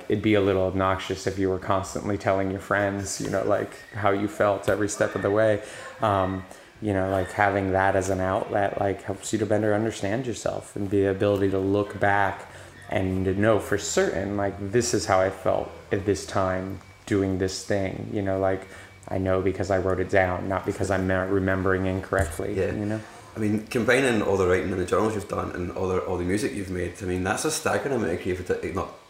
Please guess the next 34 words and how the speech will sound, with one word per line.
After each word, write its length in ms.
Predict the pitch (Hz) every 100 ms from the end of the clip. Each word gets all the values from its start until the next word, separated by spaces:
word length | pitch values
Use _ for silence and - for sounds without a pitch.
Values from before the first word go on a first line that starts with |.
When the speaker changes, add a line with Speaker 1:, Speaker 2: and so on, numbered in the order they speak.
| -
Speaker 2:
output 380 | 113 127 - -
to 60 | 104
have, 280 | 101 104 -
creative, 300 | 113 - -
creative 240 | - 98 101
output 340 | 98 110 -
to 100 | 90
have 500 | 95 107 95 - - 95
over 160 | 95
the 60 | 92
course 200 | 92 85 -
of 100 | 92
thirty-six 720 | - - 92 87 107 - -
years 240 | 127 135 156
or 80 |
something 320 | - 135 - -
like 180 | 123 -
that. 40 |
I 160 | 127 127
mean, 160 | 151 - - -
Speaker 1:
<laughs> 200 | - -
Speaker 2:
that's, 500 | - - - - - - - -
that's, 140 | 135
that's 180 | 151 -
like 100 | -
a 20 |
treadmill. 340 | 147 135 135 98
You, 180 | 101 95
you, 120 | 101 104
you 100 | 110
want 160 | 110
to 60 | 101
keep 120 | 82
going. 340 | 123 131 92